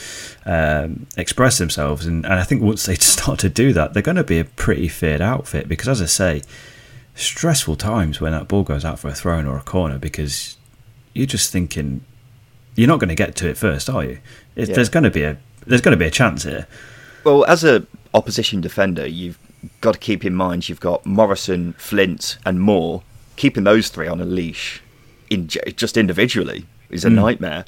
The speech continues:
Speaker 2: <laughs> because they're some of the best at winning the ball in the air in the league. And, uh, I mean, Keith Moore's not even in top form yet, is he? He's still getting back to match
Speaker 1: No.
Speaker 2: fitness. So when he
Speaker 1: Yeah.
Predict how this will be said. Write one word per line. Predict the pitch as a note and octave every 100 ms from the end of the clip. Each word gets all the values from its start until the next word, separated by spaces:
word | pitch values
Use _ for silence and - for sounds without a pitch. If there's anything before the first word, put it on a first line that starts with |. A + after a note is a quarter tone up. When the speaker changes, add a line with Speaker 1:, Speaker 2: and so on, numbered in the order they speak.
| -
Speaker 2:
<laughs> | _
because | - - - C#3+ G#2+
they're | G2 F#2 -
some | E2 B2
of | G2
the |
best | E2+ F#2 -
at | F#2
winning | F#2+ F2
the |
ball | F2 F2+ F2+
in | F2+
the | F2+
air | F#2 F2+ -
in | F2
the | F2+
league. | F#2+ F2+ C2+ - - - - -
And, | - F#2
uh, | G2 F#2+
I |
mean, | G#2+ G#2+
Keith | C3+ -
Moore's | G2 F2
not | D#2 C2+
even | E2+ F2+
in | F2
top | - G#2
form | - A2+ G#2+
yet, | D2+
is | E2+ -
he? | D#2
He's | F2+
still | - G2+
getting | F2 E2+
back | F2
to | -
match | F#2 A#2+
Speaker 1:
No. | -
Speaker 2:
fitness. | - - -
So | G2
when | F#2 A2
he | F2 A2+ G#2
Speaker 1:
Yeah. | F#2